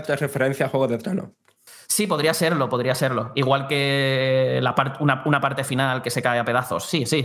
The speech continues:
Speaker 2: tiene, tiene sentido. Problemas. Para empezar, el modo rendimiento, que, mm, yo, yo al final el juego lo he jugado en modo calidad, ¿sabes? Que soy muy pro sesenta F P S, pero aquí hay un baile de F P S muy constante,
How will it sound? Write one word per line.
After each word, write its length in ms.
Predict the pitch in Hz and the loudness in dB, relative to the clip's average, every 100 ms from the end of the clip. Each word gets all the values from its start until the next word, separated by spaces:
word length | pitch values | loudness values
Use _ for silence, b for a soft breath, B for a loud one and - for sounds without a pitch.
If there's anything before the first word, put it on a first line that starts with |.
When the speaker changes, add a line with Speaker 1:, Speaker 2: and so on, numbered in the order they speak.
| 107 | -2
Speaker 2:
tiene, 380 | 127 127 117 113 | 0 2 2 0
tiene 140 | 139 | 0
sentido. 400 | 139 123 110 110 - B B B B _ _ | 2 0 2 0 -2 B B B B _ _
Problemas. 680 | - 175 208 160 113 - - _ _ _ | 0 2 2 -2 -4 -10 -16 _ _ _
Para 120 | - 147 | 0 0
empezar, 240 | 143 196 | 2 0
el 80 | 208 | 2
modo 180 | 170 156 | 2 2
rendimiento, 680 | 151 143 120 110 - - _ _ _ - | 2 0 0 -2 -6 -12 _ _ _ -2
que, 760 | 139 123 120 104 95 71 - - - _ | 2 2 2 0 -2 -4 -8 -18 -20 _
mm, 400 | 120 120 113 110 92 - _ _ _ _ _ _ _ 147 | 0 2 4 2 -2 -10 _ _ _ _ _ _ _ 2
yo, 380 | 135 156 160 156 | 4 4 0 -2
yo 120 | 156 | -2
al 60 | 165 - | -2 -2
final 180 | 151 160 | -2 0
el 60 | |
juego 180 | 131 156 | 0 0
lo 60 | 139 | 0
he 40 | |
jugado 180 | 123 117 | 0 0
en 40 | |
modo 160 | 110 107 | 2 0
calidad, 260 | 107 98 98 | 0 -2 -2
¿sabes? 320 | 98 104 107 | 0 2 0
Que 120 | 110 | 0
soy 180 | 117 117 | 2 4
muy 180 | 113 110 | 2 2
pro 220 | 113 113 | 2 0
sesenta 320 | 110 117 110 | 0 0 2
F 140 | 107 | 0
P 80 | 104 | 0
S, 180 | 123 139 | 0 0
pero 300 | 135 120 110 B B B B B B B - | 2 0 0 B B B B B B B -2
aquí 320 | 147 135 165 | 0 2 2
hay 100 | 170 | 4
un 100 | 165 | 2
baile 320 | 160 160 156 | 2 2 0
de 100 | 147 | 0
F 180 | 147 143 | 0 -2
P 80 | 139 | -2
S 320 | 135 135 135 | 0 -2 0
muy 300 | - 139 170 | 4 6 4
constante, 680 | 175 151 127 139 147 180 | 2 0 2 2 0 0